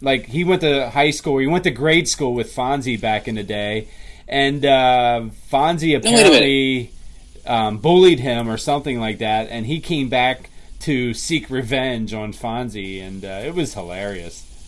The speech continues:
Speaker 2: No, wait a minute. I think I did hear that because isn't, when he did the Happy Days and they, they did that scene with him or that, that, that episode with him,
Speaker 1: Yeah.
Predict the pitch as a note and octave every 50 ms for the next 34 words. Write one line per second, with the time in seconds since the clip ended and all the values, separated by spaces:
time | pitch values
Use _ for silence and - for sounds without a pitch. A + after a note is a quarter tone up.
0 | - - - C4 C4+ D4+ C#4+ A3 F3+ D#3+ D3 F3 A#3+ C4+ - F#4 E4+ D#4 - -
1 | - A#3+ D#4 - - - G3 D3+ C3+ C3+ C#3 C#3 - - - E3+ D3+ - D#3 E3+
2 | F#3 G#3+ B3 A#3 - - D#3+ D#3+ E3 F#3 G#3+ G3+ A3+ - E3+ - - G3 A3+ -
3 | A3+ F#3 D#3+ D3 C3+ C#3 C#3+ D3 - - - C3+ C3 C#3 D3 D#3 D3+ - - -
4 | D3 C#3 C#3 C3+ D#3 D#3+ D3 D3+ C#3 B2+ - - - E3+ F#3 A3 A3+ F#3 D3 -
5 | - C#3+ C#3 C3+ C3 B2 A#2+ A#2 A#2 - - - C3+ B2 B2 - - B2+ A#2+ A#2
6 | - - - C3 D3 - D#3+ - - D3+ B2+ A#2 A2+ - - A#2+ A2+ A2 A2+ -
7 | C3+ D3 C#3+ C3 A#2 G#2+